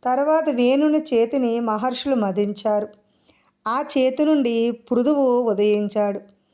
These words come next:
అతడు పుట్టగానే ఆకాశం నుండి అజగం అనే విల్లు, బాణాలు, కవచం పడ్డాయి. అతని కుడి చేతికి ఉన్న రేఖలు చూసి నిశ్వంస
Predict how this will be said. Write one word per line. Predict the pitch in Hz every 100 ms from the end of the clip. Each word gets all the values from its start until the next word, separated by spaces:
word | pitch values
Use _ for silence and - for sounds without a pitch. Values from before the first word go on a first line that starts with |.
| _ _ _ _
అతడు | - 311
పుట్టగానే | 311 220 - 262 262 277 285
ఆకాశం | 269 208 220 269 269 269 277
నుండి | 277 262 220 208 208 208 - _ _ _ _ _ 190
అజగం | 190 262 269 269 269
అనే | 269 262 240
విల్లు, | 202 202 208 254 359 _ _ _ -
బాణాలు, | 190 190 190 214 220 262 359 - -
కవచం | 196 196 196 330 339
పడ్డాయి. | 214 185 175 202 196 - _ _ _ _ - _ _
అతని | 294 330 330
కుడి | 320 269
చేతికి | 277 302 302 302 294
ఉన్న | 294 285
రేఖలు | 226 214 220 262
చూసి | 262 226 202 196 294 302 202 - _ _ _ -
నిశ్వంస | 220 220 - 285 285 277